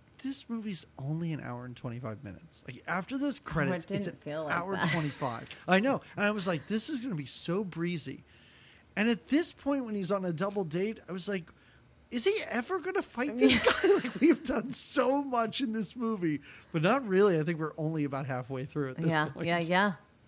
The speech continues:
Speaker 2: Yeah, but this takes a chunk. This is, like, your
Speaker 1: Oh.
Speaker 2: middle. You get past this, then you
Speaker 1: You're
Speaker 2: get to the
Speaker 1: home
Speaker 2: other
Speaker 1: free.
Speaker 2: side. Yeah.
Speaker 1: Then you,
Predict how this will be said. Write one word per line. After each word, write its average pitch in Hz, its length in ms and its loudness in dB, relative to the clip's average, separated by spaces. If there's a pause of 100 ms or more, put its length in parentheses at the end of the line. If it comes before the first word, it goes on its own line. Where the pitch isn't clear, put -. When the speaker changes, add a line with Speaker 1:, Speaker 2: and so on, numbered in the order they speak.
(500)
Speaker 2:
Yeah, 202 100 4
but 175 180 -2
this 220 300 2
takes 196 280 2
a 170 40 2
chunk. 156 460 2
This 185 200 0
is, 185 140 -2
like, 175 220 0
your 170 120 -2
Speaker 1:
Oh. 160 40 0
Speaker 2:
middle. 151 280 6
You 185 220 0
get 226 240 2
past 196 380 4 (100)
this, 233 440 2 (840)
then 196 180 6
you 190 60 0
Speaker 1:
You're 175 60 -2 (100)
Speaker 2:
get 120 60 -2
to 151 100 0
the 170 140 2
Speaker 1:
home 151 120 4
Speaker 2:
other 151 80 2
Speaker 1:
free. 135 100 0
Speaker 2:
side. 117 400 4
Yeah. 180 140 6
Speaker 1:
Then 220 160 2
you, 233 80 -4